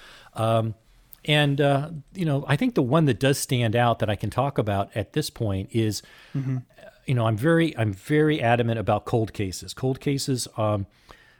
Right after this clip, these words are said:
Speaker 1: are something that are near and dear to my heart. I actually worked with the troopers a number of years ago after they got rid of their, um, their cold case unit, um, because of budgetary constraints. And so I went over there to help them, you know, kind of put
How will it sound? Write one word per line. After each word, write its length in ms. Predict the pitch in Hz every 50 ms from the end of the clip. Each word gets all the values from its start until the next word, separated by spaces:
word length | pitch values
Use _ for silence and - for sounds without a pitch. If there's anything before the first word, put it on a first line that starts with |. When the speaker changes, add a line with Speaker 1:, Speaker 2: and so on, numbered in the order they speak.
| _ _ _
Speaker 1:
are 420 | - 117 113 113 113 113 110 107
something 420 | - - - 127 113 - 123 120 113
that 140 | 110 107 104
are 80 | 104
near 240 | 95 110 113 120 120
and 80 | 113 101
dear 140 | 113 117
to 60 | 107 104
my 140 | 98 101
heart. 420 | 98 - - 147 135 131 135 139 - -
I 140 | 110 107 110
actually 320 | 117 113 117 - - 127
worked 200 | 110 113 110 -
with 80 | - 107
the 80 | 101
troopers 540 | - - - 139 131 - 139 127 127 - -
a 80 | - 113
number 260 | 113 113 113 110 113
of 60 | 107 98
years 220 | 110 123 123 113
ago 200 | 131 127 127 123
after 280 | - 107 101 101 - -
they 100 | 123 120
got 220 | 107 113 110 - -
rid 120 | 117 117 117
of 140 | 110 101
their, 360 | - 110 101 101 101 107 - 107
um, 260 | 98 98 95 92 90 - _ _ _ _ _ - - _ _ -
their 140 | - 101 92
cold 280 | - - 127 123 113
case 320 | - - 127 120 113 - -
unit, 480 | 123 104 95 104 110 120 143 147 - - _ _ -
um, 440 | 110 107 107 104 101 101 101 98 95 - _ - - - - - - - - -
because 260 | - - - 104 90
of 80 | 95 85
budgetary 440 | 110 113 107 123 - - 131 127 123
constraints. 600 | - 127 113 - - - 131 131 135 147 143 -
And 120 | 120 104
so 240 | - - 110 107 101
I 100 | 104 104
went 180 | 110 113 120 123
over 140 | 123 113 117
there 100 | 117 110
to 80 | 107
help 220 | - 120 120 117 -
them, 200 | 117 110 104 - - -
you 80 | - 104
know, 60 | 95
kind 160 | - - 113 104
of 100 | - -
put 180 | - - -